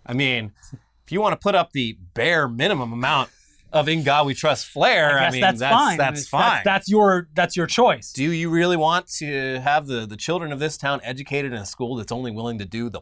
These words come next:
Speaker 1: bare minimum?
Speaker 2: Why, the McAllen School District over here has multiple posters up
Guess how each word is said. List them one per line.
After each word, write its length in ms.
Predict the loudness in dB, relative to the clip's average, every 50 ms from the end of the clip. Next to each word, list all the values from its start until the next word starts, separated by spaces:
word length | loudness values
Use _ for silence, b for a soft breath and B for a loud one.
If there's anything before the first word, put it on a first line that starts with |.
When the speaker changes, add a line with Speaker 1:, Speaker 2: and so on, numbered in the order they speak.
| _ _
Speaker 1:
bare 280 | -8 -8 -6 -8 -8 -10
minimum? 420 | -10 -12 -12 -12 -10 -12 -14 -16 _
Speaker 2:
Why, 260 | -20 -20 -18 -18 -16 -12
the 80 | -10 -10
McAllen 520 | -10 -10 -4 0 2 2 4 2 2 -2
School 240 | -4 -4 -4 -4 -4
District 380 | -4 -4 -2 -2 -2 0 0
over 200 | 0 0 0 0
here 260 | 0 2 4 4 4 4
has 260 | 2 0 -2 -2 -6
multiple 640 | -8 -8 -4 2 4 6 6 6 4 0 -6 -8 -4
posters 460 | 0 2 2 2 2 -2 -4 0 2
up 160 | 0 0 0